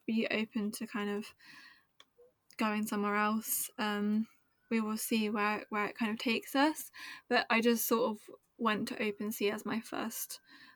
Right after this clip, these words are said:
port of call just because it was the first place, it was my first collection. I didn't really wanna go all in, like, trying to do it all completely myself. So I've, it was kind of the easiest route for my first collection.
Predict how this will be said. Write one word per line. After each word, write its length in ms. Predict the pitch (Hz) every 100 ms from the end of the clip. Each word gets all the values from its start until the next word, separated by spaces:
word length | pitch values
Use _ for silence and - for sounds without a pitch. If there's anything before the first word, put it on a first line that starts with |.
| _
port 200 | - 247
of 120 | 220
call 420 | - 226 220 226 240
just 180 | 240 - 226
because 560 | 208 220 208 - - - _ _ _ _ _ _ _ _ _ _ -
it 120 | 226
was 180 | 226 214
the 100 | 220
first 300 | 214 214 -
place, 320 | 214 220 -
it 120 | 226
was 140 | 226 233
my 100 | 233
first 300 | 220 220 -
collection. 560 | 285 - - 214 208
I 60 | 208
didn't 200 | 220 220
really 180 | 214 214
wanna 200 | 214 214
go 280 | 208 208 214 - - - -
all 240 | - 254 240
in, 200 | 226 226
like, 180 | -
trying 260 | - 233 220
to 60 | 208
do 200 | 214 220
it 40 |
all 160 | 214 214
completely 420 | 214 - 202 220
myself. 540 | 196 208 247 233 220
So 160 | - -
I've, 280 | 226 226 -
it 80 | 254
was 160 | 247 247
kind 220 | 311 339
of 140 | 254
the 120 | - -
easiest 480 | 208 240 269 -
route 200 | 226 220
for 100 | -
my 140 | 220 220
first 320 | 226 226 -
collection. 600 | 254 - - - 254